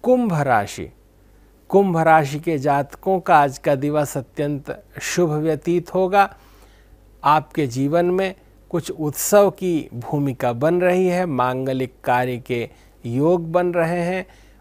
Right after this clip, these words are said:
उत्साह बना रहेगा, पराक्रम में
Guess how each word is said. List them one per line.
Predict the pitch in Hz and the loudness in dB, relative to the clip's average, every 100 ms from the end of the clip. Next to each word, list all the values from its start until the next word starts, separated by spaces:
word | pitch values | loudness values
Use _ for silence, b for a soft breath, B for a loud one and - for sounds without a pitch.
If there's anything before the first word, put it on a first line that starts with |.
| - | -8
उत्साह | 156 170 - - 240 240 208 | -4 -4 -2 4 6 6 4
बना | 165 143 131 | 2 4 2
रहेगा, | 123 117 104 90 73 | 0 -2 -4 -4 -6
पराक्रम | - 143 160 180 - 214 202 | 0 2 4 2 0 -2 0
में | 202 185 | -2 -2